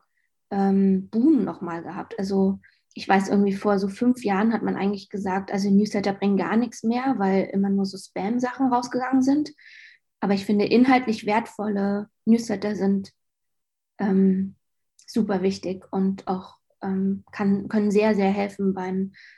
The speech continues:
Unternehmens- und da auch beim Community-Aufbau.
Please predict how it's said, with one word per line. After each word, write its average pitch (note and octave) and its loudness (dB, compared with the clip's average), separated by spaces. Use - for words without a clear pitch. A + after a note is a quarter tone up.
Unternehmens- A3 6
und G3+ 2
da F#3 0
auch G3+ -4
beim F#3+ 0
Community-Aufbau. G3 -2